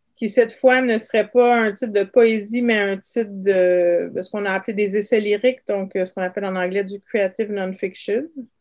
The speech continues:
Et puis, euh, autour du terme de la crise environnementale. C'était très étrange parce qu'au départ, en fait, je comprenais pas <laughs> pourquoi ils m'approchaient moi,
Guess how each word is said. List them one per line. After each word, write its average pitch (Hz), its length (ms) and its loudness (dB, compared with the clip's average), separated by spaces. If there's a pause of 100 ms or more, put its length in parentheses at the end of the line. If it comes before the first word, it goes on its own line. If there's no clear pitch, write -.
(920)
Et 208 200 0
puis, 254 800 2
euh, 202 520 10
autour 233 420 4
du 208 160 -6
terme 240 440 6
de 220 40 2
la 196 160 4
crise 220 320 -2
environnementale. 185 880 -2 (1500)
C'était 214 200 2
très 277 220 6
étrange 247 300 2
parce 208 140 0
qu'au 196 280 4
départ, 196 560 2 (840)
en - 40 -18
fait, 240 80 -2
je - 140 -8
comprenais 196 480 0
pas 208 140 -4
<laughs> - 540 -2
pourquoi 370 420 6
ils 311 140 4
m'approchaient 262 560 6
moi, 214 380 0